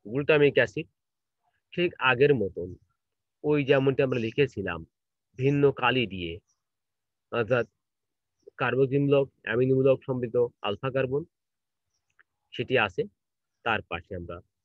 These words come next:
কি লিখেছি? সিএইচ two bond, সিএইচ two bond, সি ডাবল এইচ। এই যে সি ডাবল এইচ, কার্বক্সিল মূলক একটি সংখ্যা বাড়িয়ে দিয়েছি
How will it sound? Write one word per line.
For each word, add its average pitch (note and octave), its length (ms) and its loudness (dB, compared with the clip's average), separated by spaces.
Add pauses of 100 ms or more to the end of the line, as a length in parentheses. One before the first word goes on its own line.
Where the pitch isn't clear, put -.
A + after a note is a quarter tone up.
(140)
কি C#3+ 120 -4
লিখেছি? C#3 380 -4 (400)
সিএইচ C3 440 0 (120)
two C3 80 -2 (460)
bond, G#2+ 320 2 (340)
সিএইচ C#3 300 2 (100)
two C3+ 80 -2 (500)
bond, B2 300 4 (380)
সি C#3 120 -4 (120)
ডাবল G2 240 -2
এইচ। - 200 -8
এই D#3 100 -2
যে G#2+ 60 -10
সি - 220 -10
ডাবল G#2+ 260 0
এইচ, F#2 160 -4 (100)
কার্বক্সিল A#2+ 380 -2
মূলক A#2+ 240 -4
একটি - 180 -20
সংখ্যা G2 240 -10
বাড়িয়ে E2 220 -8
দিয়েছি D2 240 -20